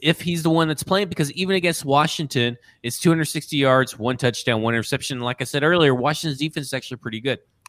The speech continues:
And then you can s-, the only Da-, Dallas Cowboys I'm risking to start this week is really Amari Cooper. And he, he's got the, he's got the, uh, the app-, he's the apple of,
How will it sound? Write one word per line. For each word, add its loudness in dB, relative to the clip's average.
And -4
then -2
you -4
can -6
s-, -8
the 6
only 2
Da-, 4
Dallas 2
Cowboys 0
I'm 0
risking -8
to -8
start 2
this -4
week -6
is -4
really 4
Amari 2
Cooper. -16
And 0
he, -10
he's 2
got 4
the, 0
he's -2
got 2
the, 2
uh, 4
the 2
app-, 4
he's -4
the 0
apple 2
of, 0